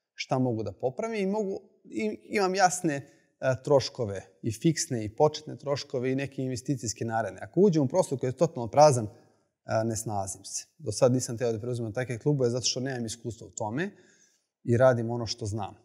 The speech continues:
kako ih ja nalazim? Pa evo ga. E, City Fitness Club sam našao tako što je jedan trener,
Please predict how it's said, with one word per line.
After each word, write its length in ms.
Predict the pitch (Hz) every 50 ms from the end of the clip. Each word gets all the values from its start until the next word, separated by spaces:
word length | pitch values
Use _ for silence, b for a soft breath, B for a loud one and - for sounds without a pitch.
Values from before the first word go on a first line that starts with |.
| _ _ _ _ _ _ _ _ _ _ _ _ _ _ _ _ _ _ _ _ _ - 127 117 117 113 110 110 107 107 107 b b b b b b b b _ _ _ _ -
kako 220 | 180 175 - 170
ih 120 | 131 -
ja 100 | 156 135
nalazim? 440 | 123 113 107 104 98 95 - - - _ _ _ _ _ _ _ _ _ _ _ _ _ _ _ _ _ _ -
Pa 80 | 127
evo 140 | 123 110 101
ga. 120 | - -
E, 880 | - - _ _ _ _ - 117 110 110 110 107 107 98 - - b b b b b b b b b b _ _ _ _ _ _ _ _ _ _ _ _ _ _ _ _ _ _ _ _ _ _ _ _ - - - -
City 280 | 202 165 - 135 120
Fitness 300 | - 185 - 147 123 -
Club 160 | - 185 165
sam 200 | - - 135 127
našao 280 | 135 147 151 - 151 135
tako 160 | - 135 127
što 140 | - - 139
je 40 | 135
jedan 160 | 127 117 104
trener, 340 | - - 127 143 170 180